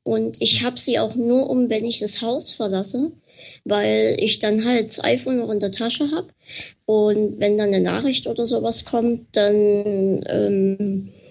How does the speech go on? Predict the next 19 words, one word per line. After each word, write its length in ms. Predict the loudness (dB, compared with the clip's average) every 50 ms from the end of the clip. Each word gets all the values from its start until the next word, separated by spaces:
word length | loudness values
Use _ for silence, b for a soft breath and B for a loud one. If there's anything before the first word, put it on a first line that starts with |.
| B B B _ -8 -4
kann 160 | 0 2 4
ich 140 | 4 4 4
halt 120 | 2 2 0
auf 120 | 0 0
dem 100 | 0 0
iPhone 420 | 2 0 0 0 0 -2 -2 -2
gucken, 280 | -2 -4 -2 0 2 2
ja, 140 | 2 2 2
ist 180 | 0 0 0 0
es 120 | 0 0
jetzt 400 | 0 0 0 0 0 0 -2 -2 0
notwendig, 560 | 0 2 2 2 0 0 0 0 0 -2 0
das 80 | 0
iPhone 240 | -2 -2 -2 -4 -2
rauszuholen 500 | -2 0 0 0 0 0 0 0 0 0 0
und 120 | 0 0
zu 100 | 0 0
antworten 540 | 0 -2 -2 -2 -2 -2 -4 -2 -2 -2 -2
oder 300 | 0 0 0 2 0 0